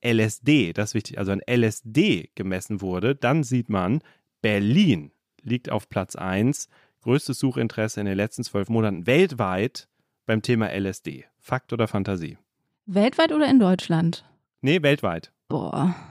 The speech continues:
Speaker 2: okay. Ja, was natürlich dafür sprechen würde, der ist der Ruf von Berlin als Partystadt, den Berlin ja auch wirklich nicht so eingebüßt hat.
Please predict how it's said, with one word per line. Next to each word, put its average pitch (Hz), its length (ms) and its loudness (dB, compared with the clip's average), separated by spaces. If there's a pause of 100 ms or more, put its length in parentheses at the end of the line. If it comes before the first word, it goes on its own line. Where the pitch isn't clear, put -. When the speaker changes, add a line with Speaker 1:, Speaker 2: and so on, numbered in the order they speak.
(140)
Speaker 2:
okay. 180 760 2 (1120)
Ja, 180 480 2
was 196 160 2
natürlich 208 320 4
dafür 190 320 2
sprechen 208 400 2
würde, 202 420 4
der 190 200 2
ist - 200 -2
der 190 100 2
Ruf 247 260 4
von 196 180 6
Berlin 180 360 4
als 165 180 -4
Partystadt, 220 720 0
den 190 500 4
Berlin 180 280 4
ja 185 100 4
auch 170 140 -2
wirklich 185 240 -2
nicht 185 160 0
so - 100 -2
eingebüßt 214 580 2
hat. 190 140 0